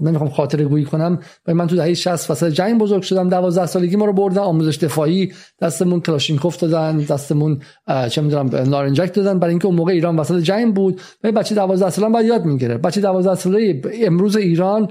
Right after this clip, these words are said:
از بغل پلی استیشن تکون نمی‌خوره احتمالاً، درسته؟ برای همین من فقط می‌خوام به مخاطب بگم که این حرفا یه خورده ثقیله، یه خورده صبوری کنید. و من می‌خوام از آیه،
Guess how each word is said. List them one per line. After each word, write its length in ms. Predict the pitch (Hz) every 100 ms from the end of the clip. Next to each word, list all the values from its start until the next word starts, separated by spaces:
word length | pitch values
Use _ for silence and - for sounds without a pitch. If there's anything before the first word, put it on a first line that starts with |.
| - _ -
از 140 | 170
بغل 220 | 170 202
پلی 160 | 208 190
استیشن 400 | 165 185 151 226
تکون 300 | 190 208 226
نمی‌خوره 340 | 196 135 123
احتمالاً، 420 | 113 107 117 117 113
درسته؟ 600 | 151 170 - 160 156 - _ _ _
برای 140 | 180
همین 220 | 190 226 185
من 120 | 196
فقط 180 | 185 196
می‌خوام 200 | 196 196
به 60 |
مخاطب 360 | 175 165 175 190
بگم 180 | 202 202
که 120 | 185
این 80 | 208
حرفا 240 | 185 156 185
یه 140 | 214
خورده 200 | 226 214
ثقیله، 600 | - 175 170 208 160 170 202
یه 140 | 196
خورده 180 | 226 220
صبوری 360 | 190 160 165 214
کنید. 460 | 196 175 160 160 _ _ -
و 40 |
من 100 | 175
می‌خوام 240 | 190 185 190
از 260 | 165 143
آیه، 540 | - 143 156 170 170